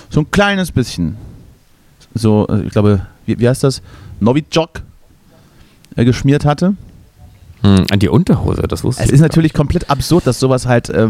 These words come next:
Speaker 1: passiert und das ist dann auch, äh, ich glaub, ich glaub, ich glaub, es gab auch mal den Giftanschlag auf deutschen Boden im Tiergarten,
Speaker 2: Hm.
Speaker 1: dass dann, äh, dass dann so, so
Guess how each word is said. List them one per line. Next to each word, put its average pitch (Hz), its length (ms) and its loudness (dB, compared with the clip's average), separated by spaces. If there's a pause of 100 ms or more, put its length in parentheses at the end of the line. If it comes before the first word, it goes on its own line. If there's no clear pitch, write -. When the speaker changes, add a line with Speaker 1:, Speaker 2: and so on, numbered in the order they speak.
(160)
Speaker 1:
passiert - 420 -2
und - 120 -2
das 113 80 -4
ist 110 120 -4
dann 110 120 2
auch, 107 240 0 (420)
äh, 95 160 -4
ich 95 140 0
glaub, 113 220 -2
ich 107 80 -6
glaub, - 180 -4
ich - 140 -10
glaub, 123 140 2
es - 120 -4
gab 131 180 0
auch 131 100 0
mal 131 120 0
den 117 140 0
Giftanschlag - 600 -2
auf 110 160 -2
deutschen 120 400 0
Boden 123 260 2
im 104 140 0
Tiergarten, 123 640 -2 (960)
Speaker 2:
Hm. 98 320 4
Speaker 1:
dass - 160 -8
dann, 113 240 4
äh, 107 200 2
dass 117 200 -2
dann 117 160 2
so, 113 260 2 (180)
so 107 180 0